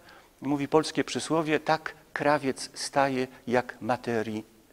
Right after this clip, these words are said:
tak krawiec kraje, jak materii staje. Otóż mianowicie, jeżeli nie stworzymy właściwej muzyce Chopina materii dźwiękowej, to o właściwym kształtowaniu formy mowy być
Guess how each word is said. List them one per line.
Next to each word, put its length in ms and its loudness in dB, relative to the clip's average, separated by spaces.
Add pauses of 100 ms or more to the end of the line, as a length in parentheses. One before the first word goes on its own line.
(340)
tak 220 2
krawiec 420 -2
kraje, 460 0 (260)
jak 200 -2
materii 440 -4
staje. 540 -6 (720)
Otóż 260 -4
mianowicie, 560 2 (220)
jeżeli 500 4
nie 280 4 (1300)
stworzymy 880 4
właściwej 920 0 (100)
muzyce 640 -2 (240)
Chopina 460 -2 (200)
materii 460 2
dźwiękowej, 720 -4 (440)
to 160 6
o 60 4
właściwym 560 -2
kształtowaniu 600 -2
formy 440 0 (220)
mowy 460 6 (160)
być 380 -2